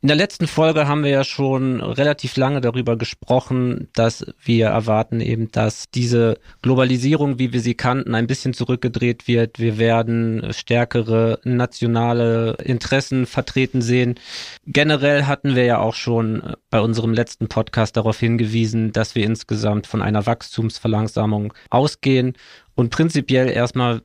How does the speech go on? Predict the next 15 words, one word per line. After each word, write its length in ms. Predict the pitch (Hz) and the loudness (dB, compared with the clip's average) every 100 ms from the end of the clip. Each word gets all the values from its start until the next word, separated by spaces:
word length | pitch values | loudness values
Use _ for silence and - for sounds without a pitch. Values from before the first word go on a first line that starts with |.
| - | -2
bedeutet 400 | 117 117 117 117 | 2 2 2 -2
das 140 | 113 | -2
für 80 | 117 | 0
die 80 | 113 | -2
Inflation, 720 | 113 113 - - 117 120 113 | 0 -4 -4 -2 2 2 2
wenn 180 | 120 123 | 2 0
das 180 | 117 | 0
Wirtschaftswachstum 920 | 120 117 - 107 - 110 - - 113 107 | -2 -2 -2 -6 -4 -6 -6 -4 -2 2
nachgeht, 560 | 117 - - 113 - | 0 0 0 -2 2
wirkt 200 | 117 - | 0 0
das 140 | 107 - | -4 -2
üblicherweise 920 | 110 - 107 107 101 107 107 107 101 | -6 -2 0 0 0 0 2 -2 -4
wie 160 | 110 - | -4 -4
ein 100 | 101 | -4
Preisdämpfer, 840 | - 113 - - 107 - 113 107 | 0 0 0 -2 -2 0 -2 -2